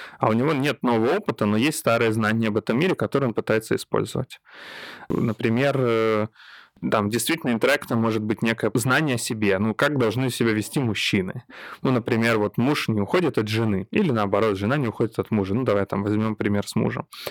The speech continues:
Потому что чувствует себя там плохим, потому что когда-то ему сказали, что мужик, который там бросил семью,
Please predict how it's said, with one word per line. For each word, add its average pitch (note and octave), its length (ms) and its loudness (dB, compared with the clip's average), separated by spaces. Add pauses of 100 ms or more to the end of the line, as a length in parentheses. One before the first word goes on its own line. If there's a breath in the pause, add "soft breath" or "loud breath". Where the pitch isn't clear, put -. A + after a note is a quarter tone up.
(300 loud breath)
Потому C#3+ 260 2
что A#2+ 340 0 (200 soft breath)
чувствует D3+ 400 0
себя B2 580 2
там G#2 240 -2
плохим, A2 600 0
потому A2 300 0
что - 200 -4
когда-то C3+ 400 0
ему A2+ 120 2
сказали, G#2+ 420 0
что A2 200 -2
мужик, B2 420 0
который G#2+ 360 0
там G#2+ 420 -2
бросил A#2 380 0
семью, G3 460 -2